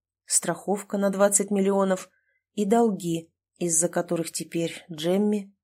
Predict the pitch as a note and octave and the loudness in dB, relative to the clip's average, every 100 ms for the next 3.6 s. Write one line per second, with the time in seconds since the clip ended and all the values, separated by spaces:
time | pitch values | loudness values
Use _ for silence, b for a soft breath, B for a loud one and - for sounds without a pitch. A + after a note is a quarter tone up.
0 | _ F#3+ G3 F#3 D#3 D#3 - - E3 - | _ -2 0 0 -2 -8 -14 -14 -8 -4
1 | D#3+ - D#3+ - - - _ _ _ _ | 0 -2 0 -4 -6 -14 _ _ _ _
2 | _ _ _ _ _ _ _ _ _ _ | _ _ _ _ _ _ _ _ _ _
3 | - G3+ G3 F3 E3 - | -4 0 2 2 -2 -14